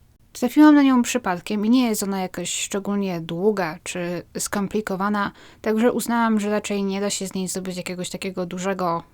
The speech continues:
pełnego odcinka. Dlatego też pomyślałam, że po prostu wypuszczę go wam teraz w ramach takiego bonusu, dodatku.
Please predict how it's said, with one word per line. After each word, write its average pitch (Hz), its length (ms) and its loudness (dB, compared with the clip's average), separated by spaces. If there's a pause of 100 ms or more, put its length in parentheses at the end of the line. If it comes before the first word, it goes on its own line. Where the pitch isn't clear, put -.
pełnego 190 520 -2
odcinka. 170 760 -6 (800)
Dlatego 254 320 2
też 247 160 2
pomyślałam, 226 600 2
że 208 80 -4
po 196 80 -4
prostu 202 560 -4
wypuszczę 196 520 -4
go 185 140 -4
wam 170 260 -4
teraz 170 500 -4
w 185 60 -10
ramach 175 320 -4
takiego 170 560 -6 (180)
bonusu, 190 640 -2 (280)
dodatku. 165 640 -4